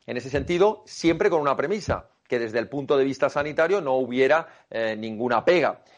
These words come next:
Nosotros consideramos que lo peor que se puede hacer es concentrar a la gente en sus paseos o en sus, eh, momentos de deporte en calles estrechas donde no puedes ir ni por la zona de los coches y te, y te encuentras con que todo el mundo se aglomera en las pequeñas aceras. Oye,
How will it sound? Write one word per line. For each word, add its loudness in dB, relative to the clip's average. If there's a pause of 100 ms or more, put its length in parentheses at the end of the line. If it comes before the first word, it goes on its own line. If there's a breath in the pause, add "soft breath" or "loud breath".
Nosotros -4
consideramos 0
que -4
lo -4
peor 0
que -4
se -4
puede 2
hacer 0
es -8
concentrar -2
a 4
la 2
gente -2
en -4
sus -10
paseos 2
o -4
en -6
sus, -6 (240 loud breath)
eh, 2
momentos 0
de 4
deporte 2
en -8
calles 0
estrechas 0
donde -6
no -2
puedes 0
ir 0
ni -6
por -2
la 0
zona 0
de 0
los -2
coches 2 (220 loud breath)
y -4
te, 0
y -4
te 0
encuentras 0
con -4
que 0
todo 4
el 0
mundo -2
se 0
aglomera 0
en -6
las 0
pequeñas -4
aceras. -6 (340 soft breath)
Oye, 2